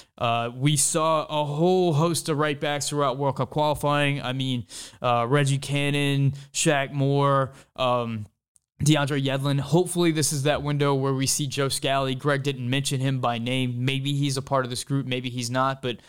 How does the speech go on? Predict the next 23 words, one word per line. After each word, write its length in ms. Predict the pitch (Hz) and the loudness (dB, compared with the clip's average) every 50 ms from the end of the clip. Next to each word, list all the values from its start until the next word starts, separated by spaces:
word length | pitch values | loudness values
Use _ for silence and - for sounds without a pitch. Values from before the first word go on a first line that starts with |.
| - _ - | -16 _ 0
without 300 | 147 143 151 160 156 139 | 2 2 2 2 0 -2
Sergiño 500 | - 151 131 113 147 143 135 127 123 117 | -2 -2 0 0 0 0 0 0 -2 -2
Dest, 360 | 131 131 135 131 127 - - | 0 0 0 0 -2 -4 -4
that 140 | 127 120 - | -4 -4 0
certainly 340 | - 147 147 143 143 131 | 0 0 0 0 0 0
means 220 | 127 127 127 123 113 | 0 0 0 0 -2
that 260 | 123 117 - _ - - - - _ _ | -4 -6 -8 _ -20 -20 -20 -20 _ _
there's 300 | - 135 127 160 156 135 | -6 0 2 2 4 4
gonna 140 | 151 165 151 | 2 2 2
be 100 | 135 143 | 2 2
another 280 | 139 139 139 131 131 120 | 2 0 0 -2 -2 -2
right 240 | 117 127 127 117 | -2 -2 -2 -2
back 240 | - 127 120 113 113 | -2 -4 -4 -4 -6
called 320 | - - 131 117 113 107 123 | -4 -4 -2 -2 -2 -2 -2
in. 220 | 123 120 117 117 | -2 -2 -2 -2
So, 360 | 104 - - 123 117 113 110 - - - _ _ | -2 -2 -2 -2 -2 -4 -4 -8 -14 -20 _ _
uh, 340 | - 123 110 110 113 101 80 | -2 0 0 0 -2 -4 -6
we'll, 220 | 120 147 139 160 - | -2 0 0 0 0
we'll 120 | 156 151 | 0 0
see 160 | 135 - 156 147 | 0 0 0 0
who 140 | 131 131 | 0 2
that 200 | 127 123 117 113 | 2 2 0 0
is. 340 | 113 113 110 107 110 - - | 0 -2 -4 -2 -2 -4 -4